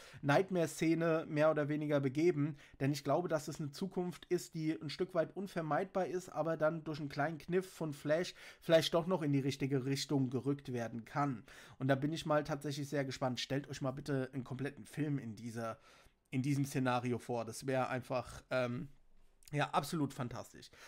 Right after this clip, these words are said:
Wir sehen also in diesem Fall nochmal unseren guten Nightmare Batman, der hier durch die Trümmer der Stadt läuft.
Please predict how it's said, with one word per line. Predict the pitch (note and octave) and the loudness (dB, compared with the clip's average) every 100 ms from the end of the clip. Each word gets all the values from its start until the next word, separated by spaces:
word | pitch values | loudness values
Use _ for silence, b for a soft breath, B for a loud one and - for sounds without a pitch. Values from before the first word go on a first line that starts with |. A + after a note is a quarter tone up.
| B B | B B
Wir | E3+ | 6
sehen | D3 G3+ A3+ | 10 8 8
also | G3 G3 G3+ | 4 4 4
in | F#3+ | 2
diesem | F#3 F#3+ F3+ | 0 -2 0
Fall | F#3 F3+ F#3 F3+ E3 | 4 4 4 0 -2
nochmal | E3 E3+ E3 | -2 0 0
unseren | E3 D#3+ D#3 | -2 -2 -2
guten | D#3 D#3+ C#3+ | -4 -4 0
Nightmare | C3+ E3+ F3+ | 0 0 -2
Batman, | D3+ D#3 E3 D#3+ D#3 B B - | 0 -2 0 -2 -4 B B -2
der | |
hier | C3+ C#3+ | 2 2
durch | C#3+ C#3 | 0 -2
die | C#3+ | -4
Trümmer | - F#3 F#3+ | -2 0 2
der | D#3+ C#3 | 0 0
Stadt | - - - F#3 | -2 -2 -2 0
läuft. | F3 F3+ F#3 | 0 0 -2